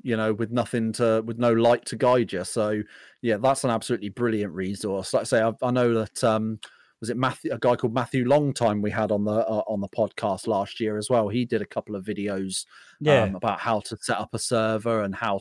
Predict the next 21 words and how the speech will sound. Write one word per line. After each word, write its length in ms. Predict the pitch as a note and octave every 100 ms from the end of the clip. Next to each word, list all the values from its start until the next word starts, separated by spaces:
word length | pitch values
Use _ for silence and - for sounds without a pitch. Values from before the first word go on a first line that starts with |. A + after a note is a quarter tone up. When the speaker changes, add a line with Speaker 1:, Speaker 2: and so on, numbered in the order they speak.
| -
Speaker 1:
to, 260 | A2+ G#2 G2+ _ _ _ _ -
how 120 | A#2
to 120 | -
make 240 | A#2 A#2 A#2+
a 60 |
mod, 240 | A2+ A2+ G2+
like, 160 | A2+ A#2+
a, 80 | A2
just 200 | - A#2+
a 20 | A2+
simple 320 | C3 A2+ A2+
modded 380 | A#2 A2+ A2 A#2
knife 380 | A2+ A#2 A2
or 80 | A#2
something 320 | - A#2 B2 A#2
to 120 | A#2+
implement 360 | G#2+ A2+ A2
on 140 | G#2+ A2
your 100 | G#2+
server. 600 | - A2 A2 G#2+ A2 A2+
So 380 | - A2+ G#2